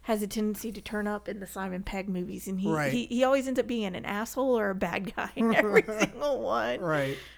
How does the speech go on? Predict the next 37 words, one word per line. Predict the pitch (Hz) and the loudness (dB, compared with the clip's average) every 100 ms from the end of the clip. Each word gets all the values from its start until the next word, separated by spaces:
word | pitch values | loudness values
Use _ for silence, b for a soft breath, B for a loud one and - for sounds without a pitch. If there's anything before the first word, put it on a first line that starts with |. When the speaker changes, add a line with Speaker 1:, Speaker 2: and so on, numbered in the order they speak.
| B | B
Speaker 1:
Oh, | - 247 226 | -4 -2 0
and | 220 | -2
I | 247 | 0
love | 240 233 | 0 0
that, | 220 - | -2 -4
just | 208 214 | -10 -8
that | - 226 | -4 -4
nice | 214 208 233 | -4 -4 -6
little | 240 | -8
touch. | - - - - - - | -6 -8 -10 -14 -20 -8
Speaker 2:
Yeah. | 165 139 139 - _ - | -6 -6 -8 -14 _ -14
Speaker 1:
Um, | 247 202 196 202 202 - - - - | -8 -6 -6 -8 -10 -16 -20 -20 -14
so, | - 349 392 254 - | -2 2 2 0 -2
do | 254 | -6
we | 247 | -2
wanna | 269 | 0
delve | 269 269 | 2 2
into | 269 247 240 233 226 | 0 -2 0 0 -2
M | 254 | -4
C | - 262 | -4 -4
U? | 277 403 B B - | -4 -6 B B 0
Speaker 2:
Yeah, | 214 208 | 4 4
let's, | 170 180 - - - | 4 0 0 -2 -2
let's | 190 175 | -2 -2
do | - 160 | -2 -2
that. | 135 120 - | -2 -6 -6
Speaker 1:
This | 254 | -2
is | 165 | 2
Speaker 2:
Um, | 160 151 | 2 2
Speaker 1:
my | 196 240 | 2 2
wheelhouse. | 190 180 170 196 - - 170 | 2 -2 -6 -4 -4 -4 0
<laughs> | 165 | 2
Speaker 2:
yeah. | 165 - 160 147 135 B B B B | 4 6 4 2 0 B B B B
High | - 240 226 | 0 2 4
fives | 233 196 190 175 | 6 8 8 6
all | 180 | 4
around. | 160 151 139 135 131 - | 4 2 0 -2 -4 -6